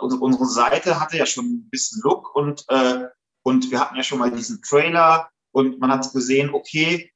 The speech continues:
da ist ein bisschen was Hochwertiges entstanden und deswegen war es vielen schon mal so, „Ah ja, das sieht ja ganz cool aus, die Geschichte ist cool.“ Äh, und dann hatten wir deswegen oftmals ein positives Feedback und die Leute konnten sich direkt vorstellen, „Ja klar,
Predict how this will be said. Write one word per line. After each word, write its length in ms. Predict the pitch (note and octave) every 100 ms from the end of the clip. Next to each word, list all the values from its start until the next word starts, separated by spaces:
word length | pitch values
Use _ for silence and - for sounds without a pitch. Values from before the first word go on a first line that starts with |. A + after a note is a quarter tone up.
| _
da 100 | -
ist 120 | A2 D3+
ein 60 |
bisschen 280 | D3+ - C#3
was 140 | C3 -
Hochwertiges 600 | D3 C#3+ C#3 C3+ - -
entstanden 720 | A#2+ - C3+ D3 G3 G3 F#3+
und 200 | F#3+ C3
deswegen 640 | C3+ - C#3 C#3+ C#3+ C#3 -
war 120 | C3
es 140 | C3
vielen 220 | - D3+ C#3+
schon 120 | D3
mal 80 | B2+
so, 140 | C3+
„Ah 140 | C3 C#3+
ja, 60 |
das 180 | C#3 -
sieht 160 | C#3+ C3
ja 80 |
ganz 260 | B2 A#2+ - -
cool 140 | F#3
aus, 320 | D3 D3 C#3+ -
die 120 | -
Geschichte 500 | C3 - G3 - E3
ist 280 | C#3+ C#3+ -
cool.“ 420 | C#3+ C#3+ C#3+ C#3+ - _ _ _
Äh, 240 | B2+ B2+ B2 - -
und 180 | C#3 C3
dann 140 | C3+
hatten 160 | C#3 D3
wir 80 | C#3+
deswegen 440 | C#3+ C#3+ C#3 C3 -
oftmals 840 | E3+ - C#3 C#3+ C#3 - - - C3
ein 140 | B2+
positives 640 | - E3 E3+ D#3 C3 -
Feedback 480 | - E3+ - F3+ F3+
und 80 | C#3+
die 60 | C#3
Leute 220 | C#3 C#3+
konnten 260 | C#3+ C#3+ C3
sich 140 | -
direkt 260 | C3 C#3 C#3+
vorstellen, 640 | C3+ C3+ C#3 C3+ C3+ C3+ _ _ -
„Ja 160 | B2+
klar, 440 | B2+ C3 B2+ C3+